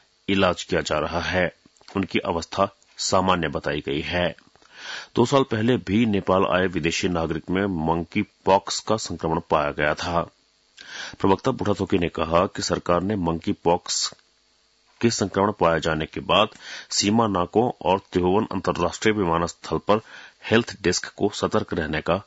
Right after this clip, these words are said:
निर्देश किया है। सभामुख देवराज घिमिरे ने कहा कि संघीयता को महंगा बताना तर्कसंगत नहीं है। आज राष्ट्रीय प्राकृतिक स्रोत तथा वित्त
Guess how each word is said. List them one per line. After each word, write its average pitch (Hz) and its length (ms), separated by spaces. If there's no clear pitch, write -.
निर्देश 80 380
किया 73 260
है। 82 380
सभामुख 135 500
देवराज 107 480
घिमिरे 92 240
ने 85 120
कहा 82 340
कि - 160
संघीयता 87 540
को 107 180
महंगा 90 520
बताना 85 540
तर्कसंगत 92 600
नहीं 80 220
है। 87 500
आज 92 200
राष्ट्रीय 95 500
प्राकृतिक - 600
स्रोत - 360
तथा 92 200
वित्त 92 320